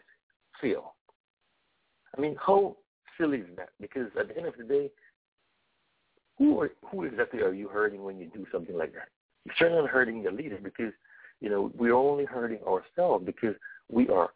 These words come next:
pigeonholing ourselves into a particular camp, and we leave, we leave ourselves open for exploitation and for manipulation by clever, corrupt, liar politicians who are career-minded and know that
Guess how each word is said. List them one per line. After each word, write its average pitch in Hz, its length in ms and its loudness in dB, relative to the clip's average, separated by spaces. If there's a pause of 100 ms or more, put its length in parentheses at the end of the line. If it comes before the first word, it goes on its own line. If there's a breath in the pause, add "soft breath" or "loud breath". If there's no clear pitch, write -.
(300 soft breath)
pigeonholing 147 540 4
ourselves 120 480 0
into 117 200 -12
a 104 40 -8
particular - 400 -6 (140)
camp, 107 160 -10 (420 soft breath)
and 90 220 -4 (400)
we 110 280 -4 (120)
leave, 127 360 2
we 110 140 -4
leave 117 220 2
ourselves 110 420 2
open 113 320 -4
for 101 80 -4
exploitation 143 800 -4 (540)
and 98 100 -6
for 110 80 4
manipulation 101 840 0 (520 soft breath)
by 90 200 2 (200)
clever, 107 440 -2 (880)
corrupt, 113 420 -8 (680)
liar 107 380 -6
politicians 90 720 -12 (560 soft breath)
who 110 300 -2
are 85 160 4
career-minded 110 800 0
and 98 240 -14
know 113 200 -4
that 95 180 -6